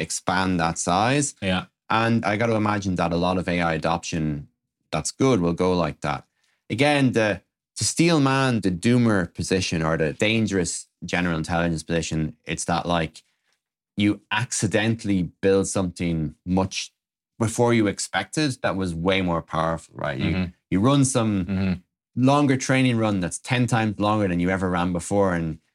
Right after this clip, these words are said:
Speaker 1: you discover you've trained something that's a thousand times more intelligent
Speaker 2: Mm-hmm.
Speaker 1: because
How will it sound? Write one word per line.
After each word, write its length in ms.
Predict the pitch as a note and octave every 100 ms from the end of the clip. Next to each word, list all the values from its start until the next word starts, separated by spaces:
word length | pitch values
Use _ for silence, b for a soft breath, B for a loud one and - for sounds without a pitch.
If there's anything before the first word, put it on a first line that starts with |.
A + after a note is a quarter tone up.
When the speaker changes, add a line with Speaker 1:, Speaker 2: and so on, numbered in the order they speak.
| _ -
Speaker 1:
you 80 |
discover 440 | F2+ G2+ - A#2 G#2+
you've 220 | G2 F#2
trained 300 | - G#2+ G2+
something 220 | G2 F#2
that's 120 | E2+
a 40 | D#2+
thousand 520 | - - G#2 F#2+ F#2+
times 320 | F2 E2+ E2+
more 180 | E2+ D#2+
intelligent 680 | D#2+ F2 E2+ F2+ E2 C#2+ -
Speaker 2:
Mm-hmm. 100 | F#2
Speaker 1:
because 640 | D#2 E2+ D#2+ D2+ C#2+ -